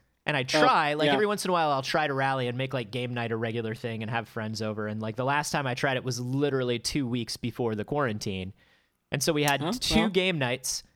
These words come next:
Speaker 1: and they were great. But, you know, it takes three of anything to make it stick.
Speaker 2: Mm-hmm.
Speaker 1: You know,
Speaker 2: It
Speaker 1: we needed
Speaker 2: does.
Speaker 1: to have three Thursdays in a row of game night.
Speaker 2: Quarantine was like, "No, dude."
Speaker 1: Quarantine was like, "No, you can't." Li-, listen, twenty twenty says you can't have nice things.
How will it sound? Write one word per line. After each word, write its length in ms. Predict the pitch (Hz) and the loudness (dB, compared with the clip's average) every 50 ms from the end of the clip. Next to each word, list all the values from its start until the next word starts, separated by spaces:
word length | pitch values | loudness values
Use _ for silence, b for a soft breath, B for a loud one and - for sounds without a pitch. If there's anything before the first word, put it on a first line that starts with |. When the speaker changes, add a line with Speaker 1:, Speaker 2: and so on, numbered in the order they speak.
| _ _ - | _ _ -4
Speaker 1:
and 120 | 143 151 160 | -2 0 0
they 40 | |
were 120 | 156 143 139 | 0 0 -2
great. 420 | 123 113 139 170 185 170 151 120 | -2 -2 0 0 2 0 0 -2
But, 140 | 143 151 - | -4 -4 -2
you 80 | 175 175 | -2 0
know, 240 | 175 165 160 143 b b b b b | 0 0 -2 -4 b b b b b
it 100 | - - | -2 0
takes 340 | - 247 262 277 - - - | 2 2 0 0 -2 -6 -6
three 480 | - - - - 190 175 180 190 185 165 | -8 -10 -4 -2 2 4 6 6 6 4
of 120 | 147 139 | 4 2
anything 400 | 143 139 147 143 - 147 131 123 | 0 0 -2 -2 -2 -2 -2 -2
to 60 | 123 | 0
make 200 | 120 127 127 123 | 0 0 0 -2
it 100 | 127 - | -4 -4
stick. 540 | - - - - 139 135 151 - - - - _ _ _ _ _ _ _ _ _ _ _ _ _ _ - | -4 -4 -2 -2 -2 -2 -2 -4 -6 -12 -16 _ _ _ _ _ _ _ _ _ _ _ _ _ _ -4
Speaker 2:
Mm-hmm. 200 | 170 160 147 160 | -4 -2 2 2
Speaker 1:
You 120 | 147 147 | 4 4
know, 320 | 143 143 139 143 151 156 147 | 4 4 2 2 0 0 0
Speaker 2:
It 60 | 151 | 0
Speaker 1:
we 60 | 165 165 | 2 2
needed 160 | 196 226 254 | 4 4 4
Speaker 2:
does. 60 | 202 - | 2 2
Speaker 1:
to 80 | 185 | 2
have 200 | 151 175 165 147 | 2 2 2 0
three 540 | 127 - - - 160 156 165 165 165 165 165 | -2 -8 -10 -4 -2 0 0 2 0 0 -2
Thursdays 640 | 160 - - 170 147 151 151 143 131 147 139 143 123 | -4 -4 -4 -4 -2 -2 -2 -4 -4 -2 -2 -2 0
in 60 | 139 123 | 0 0
a 60 | 120 | 2
row 240 | 117 123 123 123 127 | 2 2 2 2 2
of 140 | 123 113 113 | 0 0 -2
game 260 | - 107 113 120 131 | -4 -4 -2 -2 0
night. 140 | 139 147 160 | 0 4 6
Speaker 2:
Quarantine 400 | 175 170 175 170 170 - 175 160 | 6 6 6 4 4 4 4 4
was 140 | 160 151 139 | 4 2 2
like, 160 | 151 147 135 | 2 2 2
"No, 240 | 143 151 151 151 147 | 2 4 4 6 6
dude." 340 | 143 139 135 131 131 131 - _ _ | 6 4 4 2 0 -4 -10 _ _
Speaker 1:
Quarantine 320 | - 147 147 139 131 151 139 | -8 -6 -6 -6 -6 -6 -6
was 100 | 131 127 | -4 -4
like, 140 | 139 127 139 | -4 -4 -2
"No, 80 | 143 | -4
you 120 | 135 131 123 | -4 -4 -2
can't." 400 | - 165 139 135 135 175 180 - | -2 -2 -2 -2 -2 -4 -4 -2
Li-, 140 | 202 196 180 - | 0 0 0 0
listen, 300 | 180 175 160 - 143 117 | 0 -2 0 0 -2 -4
twenty 260 | 110 - 185 185 202 | -2 -2 0 0 0
twenty 300 | 190 - 175 156 147 139 | 0 0 0 0 0 0
says 320 | 135 - 143 135 127 117 120 | 0 0 0 0 0 -2 -2
you 100 | 139 135 | -4 -2
can't 240 | - 165 143 131 | -2 -2 -2 -2
have 220 | - 127 120 110 110 | -2 -2 -4 -2 -2
nice 240 | 107 101 101 - - | -4 -4 -4 -4 -6
things. 320 | - - - - - B | -6 -8 -8 -10 -12 B